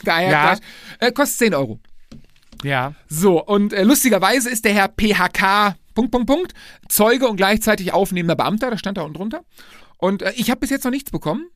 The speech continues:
Speaker 1: Jetzt wurde schon gemunkelt, mein Kumpel ist ein Hergezogener,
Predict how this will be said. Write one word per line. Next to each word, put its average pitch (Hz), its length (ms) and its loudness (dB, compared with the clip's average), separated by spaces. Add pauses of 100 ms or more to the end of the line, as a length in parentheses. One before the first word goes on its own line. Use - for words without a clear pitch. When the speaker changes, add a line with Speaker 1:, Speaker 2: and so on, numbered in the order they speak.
(540)
Speaker 1:
Jetzt 175 160 0
wurde 220 160 4
schon 196 160 0
gemunkelt, 247 600 2
mein 160 180 -6
Kumpel 208 240 -4
ist - 100 -10
ein 151 60 -8
Hergezogener, 220 920 -6